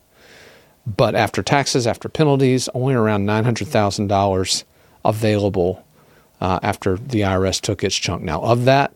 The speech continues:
six hundred thousand will go to Alec Murdaugh's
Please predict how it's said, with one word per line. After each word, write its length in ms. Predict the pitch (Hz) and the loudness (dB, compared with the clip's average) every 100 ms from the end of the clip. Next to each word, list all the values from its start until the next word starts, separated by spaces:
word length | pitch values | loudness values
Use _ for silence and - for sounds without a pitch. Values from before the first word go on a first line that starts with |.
| _ | _
six 400 | - - 156 - | -6 -2 -2 0
hundred 260 | 160 160 156 | 2 2 2
thousand 460 | 113 87 - - - _ _ _ _ _ _ | 0 0 -6 -14 -18 _ _ _ _ _ _
will 320 | 98 110 135 | -2 4 4
go 200 | 131 127 120 | 6 4 4
to 240 | 127 120 | 2 2
Alec 240 | 110 113 | 2 2
Murdaugh's 640 | 107 104 101 95 95 - | 0 -2 0 -2 -2 -6